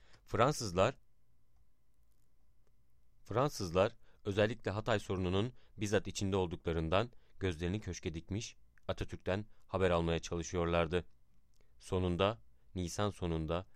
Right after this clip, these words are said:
Fransız radyosu Atatürk'ün hasta olduğu haberini verdi. Türkiye'nin Paris Büyükelçisi hemen haberi tekzip etti. "Atamızın sıhhat ve afiyeti tamamıyla berkemeldir,"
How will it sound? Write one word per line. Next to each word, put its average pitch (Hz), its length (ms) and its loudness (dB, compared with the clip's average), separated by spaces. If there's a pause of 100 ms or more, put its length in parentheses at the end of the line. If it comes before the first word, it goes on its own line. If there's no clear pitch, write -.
Fransız 85 500 -2
radyosu 82 500 -4 (360)
Atatürk'ün 90 640 -6 (380)
hasta - 320 -8
olduğu 80 320 -2
haberini 80 380 -2
verdi. 80 380 -2 (840)
Türkiye'nin 98 540 -2
Paris 101 440 -2
Büyükelçisi 92 540 -2
hemen 92 280 0
haberi 87 300 -2
tekzip 82 340 -6
etti. 87 320 -4 (560)
"Atamızın 98 420 0
sıhhat 95 400 -4
ve 90 60 0
afiyeti 87 440 -4
tamamıyla 92 540 0
berkemeldir," 85 720 -2